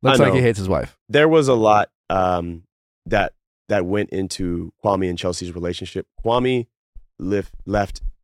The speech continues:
Speaker 2: everything in Portland for Chelsea, and I think that speaks a lot to his character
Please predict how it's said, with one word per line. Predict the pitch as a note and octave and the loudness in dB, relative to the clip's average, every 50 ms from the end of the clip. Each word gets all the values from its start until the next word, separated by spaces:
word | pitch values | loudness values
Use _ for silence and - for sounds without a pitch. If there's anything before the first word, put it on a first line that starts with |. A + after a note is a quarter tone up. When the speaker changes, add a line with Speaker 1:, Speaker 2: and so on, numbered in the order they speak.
| _ | _
Speaker 2:
everything | - G#2+ G2 F#2 F#2 F2 - F#2 E2+ D#2+ D#2+ _ _ _ | -4 -2 -2 -2 -6 -8 -8 -10 -10 -10 -14 _ _ _
in | F#2+ F2 | -14 -14
Portland | E2+ - F#2+ - - D#2 D#2+ D#2 D#2+ _ _ _ _ _ _ _ _ - | -10 -8 -10 -10 -10 -14 -16 -18 -20 _ _ _ _ _ _ _ _ -6
for | G2 F#2+ F#2 F2+ F2 E2 D#2+ _ _ _ _ - | -4 -4 -2 -4 -4 -6 -10 _ _ _ _ -8
Chelsea, | - G2 F#2+ E2+ F#2+ F#2 | -4 -4 -4 -2 -4 -4
and | F#2 | -6
I | F#2 | -4
think | E2+ A2+ G#2+ - | -6 -6 -6 -6
that | F#2+ E2+ | -6 -8
speaks | - - A2 F#2+ - | -6 -8 -8 -8 -6
a | E2+ | -6
lot | F2+ F2+ F2+ | -6 -6 -6
to | - E2+ | -8 -12
his | F2 E2 D#2+ | -14 -16 -16
character | - _ E2+ E2 E2 - _ E2 E2 | -12 _ -10 -10 -10 -12 _ -20 -20